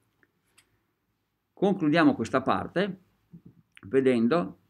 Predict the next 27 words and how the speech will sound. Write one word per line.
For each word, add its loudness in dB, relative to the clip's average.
che -2
cosa -2
succede 2
dopo 4
che 0
il 0
nostro -4
cubo 2
viene 0
spinto 0
verso -2
l'alto. -6
Raggiunge 0
la 0
superficie, -2
a 2
una 2
certa -4
quota -2
si -12
ferma. 0
Ok? -8
A -2
quale 2
quota -2
si -14
ferma? -8